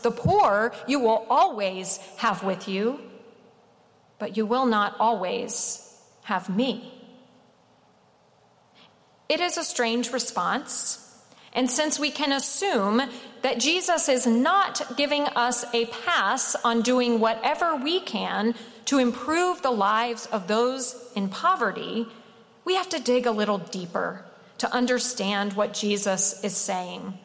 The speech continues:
Jesus does not reject Mary's extravagant display of love,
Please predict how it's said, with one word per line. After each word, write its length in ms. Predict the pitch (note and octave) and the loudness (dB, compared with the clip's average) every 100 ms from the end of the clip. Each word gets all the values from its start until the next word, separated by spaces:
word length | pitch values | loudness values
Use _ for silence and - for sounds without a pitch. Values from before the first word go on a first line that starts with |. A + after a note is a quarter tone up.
| - - _ _ _ _ - - - | -20 -20 _ _ _ _ -20 -18 -6
Jesus 680 | F3+ D4+ F4+ G#3+ F#3+ G#3+ - - - | 0 0 2 0 0 0 -4 -10 0
does 180 | B3+ C4 | 2 4
not 460 | A3+ B3 D#4 B3+ | 4 4 2 0
reject 800 | A#3+ B3 E3+ G#3 F#3 - - - - - - | 0 0 0 0 -2 -4 -10 -12 -14 -20 -10
Mary's 720 | G3 A3+ B3+ C4+ C4 B3+ - - | -2 0 2 0 0 0 -2 -6
extravagant 960 | G3 - - A#3+ C#4+ C#4+ C4 B3 A#3 | -4 -2 -2 -2 0 0 0 -2 -2
display 720 | A#3 A3+ - G3+ G3 G3 G3 G3 | -4 -2 -2 0 2 2 -2 -2
of 260 | G3+ F#3+ | -4 -4
love, 480 | F3 F3 G3+ G#3 - | -2 0 0 -2 -8